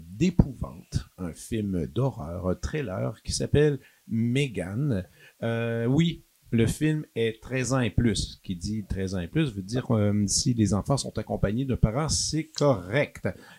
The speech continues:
Et après m'avoir achalé un peu, j'ai, euh, j'ai cédé, j'ai accepté, euh, l'offre d'aller voir ce film. Et juste pour vous mettre en contexte, euh, Megan est un miracle technologique, une, une cyberpoupée dont l'intelligence artificielle est programmée pour être la compagne idéale des enfants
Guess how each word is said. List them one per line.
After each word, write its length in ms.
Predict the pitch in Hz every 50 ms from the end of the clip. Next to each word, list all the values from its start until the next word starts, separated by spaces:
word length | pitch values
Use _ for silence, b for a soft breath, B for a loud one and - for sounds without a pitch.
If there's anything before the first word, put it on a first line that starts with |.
| b
Et 260 | - 135 139 143 135
après 300 | 120 113 110 - - 139
m'avoir 340 | 127 117 107 104 113 113 104
achalé 380 | 95 90 - - 117 101 110 110
un 120 | 98 87 87
peu, 320 | - - 175 202 208 - b b b b b b -
j'ai, 280 | - 120 - 165 185 - 151
euh, 260 | 135 131 127 127 123
j'ai 160 | 110 127 160
cédé, 400 | 151 - 175 165 123 117 127 139 147
j'ai 160 | 139 - 120
accepté, 560 | 107 - - - 120 - - - 123 117 101
euh, 100 | 90 80
l'offre 320 | 87 104 131 127 85 87 98
d'aller 240 | 87 95 95 95
voir 220 | 113 117 135 131 -
ce 120 | - -
film. 240 | - - 95 87 78
Et 60 | 87 90
juste 220 | 92 131 139 -
pour 120 | - 120 98
vous 80 | 107
mettre 180 | 110 117 - -
en 80 | 107 98
contexte, 560 | - - 92 - - 190 190 185 - b b b b b b b -
euh, 160 | 135 131 135
Megan 320 | 139 143 143 170 196 190
est 180 | 160 131 - -
un 220 | 165 180 190 - - - _ _
miracle 800 | 151 131 123 131 143 175 180 175 185 202 208 208 - - 123 120 -
technologique, 1040 | - 165 165 - - 139 127 147 160 143 127 113 107 92 87 101 92 - - - - - - 123 113
une, 240 | 95 98 92 95 - _
une 220 | 110 113 110 98
cyberpoupée 800 | 90 82 - - 214 175 190 196 180 - - 135 - - 160 165
dont 160 | 147 139 135 131
l'intelligence 600 | 127 123 - 135 123 113 117 139 143 131 - -
artificielle 580 | 135 - - - - 123 117 - - - - -
est 80 | 165
programmée 460 | - 135 143 123 117 117 113 127 147
pour 220 | 147 - 127 110 123
être 260 | 139 143 - - 107
la 100 | 95 90
compagne 400 | - - 123 117 - 143 151 -
idéale 460 | 143 131 110 127 117 123 143 147 135 110
des 180 | 107 113 107
enfants 320 | 110 98 90 - - 165